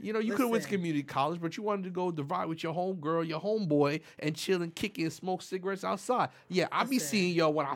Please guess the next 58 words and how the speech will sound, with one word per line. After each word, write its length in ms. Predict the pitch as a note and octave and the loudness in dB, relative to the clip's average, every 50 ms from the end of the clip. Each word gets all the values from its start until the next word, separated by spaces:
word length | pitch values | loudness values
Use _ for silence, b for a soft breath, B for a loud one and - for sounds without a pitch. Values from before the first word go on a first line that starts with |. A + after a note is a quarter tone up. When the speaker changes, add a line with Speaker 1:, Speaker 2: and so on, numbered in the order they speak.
| - | -2
Speaker 1:
pass 300 | - - C3+ C3 C3 - | 0 0 0 0 -2 -4
by 240 | - C3 B2+ B2 B2 | -4 -2 0 0 0
those 200 | B2 B2+ A#2 A#2 | 0 -2 -4 -6
schools. 420 | - - - - B2 - D3 F#3+ - C4+ | 0 2 2 2 4 2 0 -2 -2 -2
Speaker 2:
<laughs> 40 | C#4 D4+ D#4 D4+ | 0 0 -2 0
Speaker 1:
So, 340 | - - A#3+ A3+ A3+ G#3+ B B B | 6 6 8 8 8 6 B B B
so, 260 | - - A3+ G#3+ G3 | 4 4 6 6 4
so 240 | G3 - A3+ - - F3+ | 2 2 2 2 2 4
don't 240 | F3 A#3 D4 B3+ | 4 4 4 4
get 160 | A3+ C4 A#3+ F#3+ | 2 0 -2 0
mad 300 | F#3 F3+ F3 F3+ F3+ E3+ | -2 -2 -2 -2 -4 -4
because 360 | D#3+ D#3+ - D#3+ C#3+ B2+ C3 - _ _ _ _ - | -4 0 2 2 2 2 -2 -8 _ _ _ _ -6
people 300 | - B3 A#3 G#3 A3+ A#3 | -4 -4 -4 -2 -4 -2
like 280 | G#3+ G#3 G3+ G3+ G3 - _ - | 0 0 0 -2 -2 -4 _ 2
us 380 | F#3 C#3+ B2+ F3+ - - - B B B B | 2 2 2 0 -4 -8 -14 B B B B
is 180 | - F#3+ G3 E3+ | 4 4 4 4
getting 280 | E3+ G3+ F3+ F#3+ A#3 | 2 0 0 0 0
a 40 | A#3+ | 0
break. 300 | G#3 G3 B3+ B3 A3+ - | 0 0 -2 -4 -2 -4
I 60 | G3 | -6
see 180 | - - - G#3+ | -6 -6 -8 -8
people 260 | F#3+ - F#3+ F3 E3 | -8 -6 -4 -2 -2
on 120 | C#3+ C#3+ C#3+ | -2 0 -2
there, 100 | D3 C3+ | -2 -2
"Oh, 220 | A#2+ B2 C3 C#3 C3+ | 0 2 4 4 4
why 220 | B2+ A#2+ B2+ C3+ | 4 4 4 2
should 200 | C#3 C3+ - C3+ | 2 0 -4 -6
they?" 120 | C3 B2 A#2+ B B B | -8 -8 -8 B B B
'Cause 220 | - - B3+ B3 | 6 6 6 8
we, 180 | A3+ C4 C4+ B3+ | 8 4 0 0
'cause 220 | A#3+ - C4 C4 | 0 -2 -2 -2
we 200 | B3+ A#3 C#4 C#4 | 0 2 0 0
deserved 460 | B3 A3+ C4 B3 A3+ B3 C4+ E4+ C#4+ A3+ | 2 0 0 0 0 0 0 0 0 0
it. 100 | G#3 G3+ | 0 2
We 120 | B3 C#4 | 2 0
work 260 | C4+ A#3+ A3+ A3 G3+ - | 2 2 0 0 -2 -4
hard. 360 | - - C4 C4 B3 A3 G3 | -10 -8 -4 -2 -2 -2 -2
We 80 | G#3+ A3+ | -2 -6
pay 220 | A3 - - G#3+ | -8 -8 -8 -6
our 140 | G3 F3 D#3+ | -4 -4 -6
taxes. 640 | D#3+ - - - F#3+ B3 A#3 - - F#3+ E3+ C3+ B B B B B | -8 -4 0 2 2 2 2 0 0 0 0 0 B B B B B
I 80 | - | 2
guarantee 400 | A#3+ A3 A#3 A#3+ A#3 A#3 - B3 | 2 2 2 2 2 2 2 0
people 240 | G#3+ - A#3 A#3 F#3+ | 0 2 0 2 4
that 80 | G3+ G#3 | 4 4
went 140 | G3+ G#3+ - | 4 2 0
to 100 | - - | 2 2
I 100 | F#3+ F#3+ | 2 2
T 120 | F#3 G3+ | 2 -2
T 200 | G3+ - - G#3 G3+ | -4 -2 -2 -2 0
and 80 | D#3+ | 0
DeVry 280 | D3 C#3 F3 F3+ F3+ F#3 | 0 0 2 2 2 2
didn't 180 | D#3+ D3+ D3 D#3 | 2 0 -2 -4
p-, 40 | - - | -2 0
don't 140 | E3+ E3 D#3 | 0 2 2
pay 140 | E3+ F3 E3 | 2 0 2
no 120 | C#3 C#3 | 0 0
taxes. 540 | C#3 D3+ D#3 C#3 B2 - - - - - | 2 2 2 0 0 -4 -10 -18 -20 -20